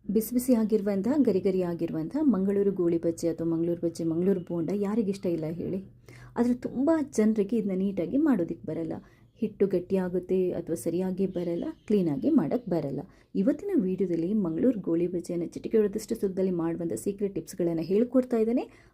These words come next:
ಅದ್ರ ಜೊತೆ ಒಂದು ಕಾಯಿ ಚಟ್ನಿ ರೆಸಿಪಿ ಕೂಡ ಹೇಳ್ಕೊಡ್ತಾ ಇದ್ದೇನೆ. So, ಇವತ್ತಿನ ವಿಡಿಯೋದಲ್ಲಿ ಒಂಚೂರು ಫೇಲ್ಯೂರ್ ಆಗದಾಗೆ ಪರ್ಫೆಕ್ಟ್ ಆಗಿ ಮಂಗಳೂರು ಸ್ಟೈಲಲ್ಲಿ ಮಾಡುವಂಥ ಗೋಳಿ ಬಜ್ಜಿನ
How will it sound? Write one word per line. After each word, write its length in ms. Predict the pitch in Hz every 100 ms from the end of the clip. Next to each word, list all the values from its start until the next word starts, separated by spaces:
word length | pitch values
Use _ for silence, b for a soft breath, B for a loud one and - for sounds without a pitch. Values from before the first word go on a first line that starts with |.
| -
ಅದ್ರ 220 | 170 170
ಜೊತೆ 340 | 165 175 359
ಒಂದು 280 | 427 277 214
ಕಾಯಿ 280 | - 175 165
ಚಟ್ನಿ 360 | 170 170 - 165
ರೆಸಿಪಿ 360 | 180 - 196
ಕೂಡ 220 | 180 147 285
ಹೇಳ್ಕೊಡ್ತಾ 540 | - 233 - 151 -
ಇದ್ದೇನೆ. 280 | 147 151 - - -
So, 160 | 202
ಇವತ್ತಿನ 300 | 165 254 294 277
ವಿಡಿಯೋದಲ್ಲಿ 340 | 202 185 185 160 -
ಒಂಚೂರು 420 | 240 - 262 269
ಫೇಲ್ಯೂರ್ 380 | - 190 196 175
ಆಗದಾಗೆ 460 | 160 170 170 165
ಪರ್ಫೆಕ್ಟ್ 520 | 156 180 - 247 - 190
ಆಗಿ 180 | 165
ಮಂಗಳೂರು 300 | 165 165 180
ಸ್ಟೈಲಲ್ಲಿ 380 | 190 175 170 165
ಮಾಡುವಂಥ 340 | 165 160 165 160
ಗೋಳಿ 340 | 156 147 165
ಬಜ್ಜಿನ 300 | 160 156 156